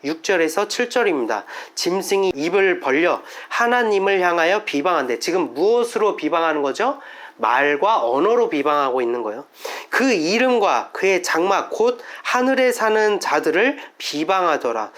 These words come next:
또 권세를 받아 성도들과 함께 이기게 되고 각 족속과 백성과 방언과 나라를 다스리는 권세를 받으니." 하나님을 말로 비방하는 마귀가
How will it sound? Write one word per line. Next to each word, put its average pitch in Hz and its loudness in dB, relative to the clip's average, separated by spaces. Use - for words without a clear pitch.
또 240 2
권세를 175 2
받아 143 0
성도들과 202 0
함께 208 0
이기게 185 0
되고 131 -2
각 - -2
족속과 180 -2
백성과 160 0
방언과 185 2
나라를 185 2
다스리는 233 2
권세를 165 2
받으니." 107 -8
하나님을 262 2
말로 208 4
비방하는 220 2
마귀가 156 0